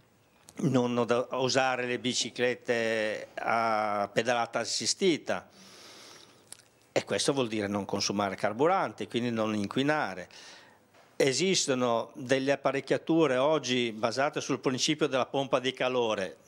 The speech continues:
del frigorifero per, per semplificare le cose, che consumano energia elettrica, quindi consumano come un frigorifero, ma producono acqua calda, quindi non usano gas.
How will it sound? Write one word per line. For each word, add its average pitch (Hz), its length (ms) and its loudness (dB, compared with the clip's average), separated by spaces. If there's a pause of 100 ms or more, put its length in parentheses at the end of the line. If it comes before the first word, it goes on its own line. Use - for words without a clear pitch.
(120)
del 123 120 0
frigorifero 131 800 0
per, 110 380 -4 (140)
per 110 480 -2
semplificare 120 1120 -2 (420)
le 127 220 2
cose, 113 520 0 (880)
che - 120 0
consumano 139 580 2
energia 131 340 0
elettrica, 131 420 -2
quindi 143 200 -2
consumano 120 600 -2
come 151 220 0
un 131 100 -2
frigorifero, 160 720 0 (200)
ma 135 140 4
producono 151 540 0
acqua 139 240 -2
calda, 131 420 0
quindi 135 300 -2
non 127 180 0
usano 117 360 0
gas. 147 480 -2